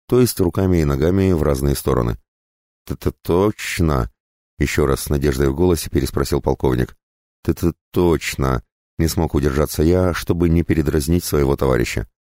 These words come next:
Напомню, Дорохов абсолютно не обижался на тему проблем своей речи, и в моём ответе не было и доли издевательства, просто иногда доставала эта медлительность в беседе.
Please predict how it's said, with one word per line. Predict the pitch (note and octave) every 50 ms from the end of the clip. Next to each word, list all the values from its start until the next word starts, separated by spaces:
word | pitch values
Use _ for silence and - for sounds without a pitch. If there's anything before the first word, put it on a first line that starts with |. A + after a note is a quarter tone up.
| _ _ _ _ _ _ _ _ _ _ -
Напомню, | F2 F2+ - A#2 G2 E2+ D#2 C#2 C2+ C2+
Дорохов | C#2+ E2+ G#2+ A2 G#2+ G2 - G2+ - G#2
абсолютно | F2+ - - - G#2+ B2 B2+ - G2
не | D#2+ D#2 D#2
обижался | D#2 D2 D#2 D2+ E2 G2+ G#2 F#2+ - - D#2
на | D2+ C#2+
тему | - - F#2 F2+ E2
проблем | - E2+ D#2 D2+ D#2 E2 E2+ D#2+
своей | - - D#2+ E2 E2+
речи, | E2+ E2+ D2 - - - - - _ _ _ _ _ _ _ _
и | - A#2
в | A2+ G#2
моём | G#2+ A2 A2+ A2+ A2+ A2 G#2+
ответе | G2+ - A#2 A#2 - - G#2
не | G2+ G#2+ G#2
было | F#2 F2+ F2+ F#2 F#2
и | - - - F#2
доли | E2 D#2+ F#2 G2 G2 F#2+ F2+ F2
издевательства, | D#2+ C#2 E2 E2+ F#2+ G2 F#2 - B1+ - - - B1+ A#1 - _ _ _ _ -
просто | - - D#3 E3 - - A2+ G#2
иногда | G2 G2+ G2 G2 A2+ A#2
доставала | F#2+ F2+ - - F#2 F2 F#2+ G2+ G2 F2+
эта | E2+ E2 - -
медлительность | D#2 D#2+ D2+ C#2+ D#2 F2 - - D#2+ D2 D2 C#2 - - -
в | C#2 C2+ B1+
беседе. | C#2 C#2 - - C2 A#1 A1+ A1+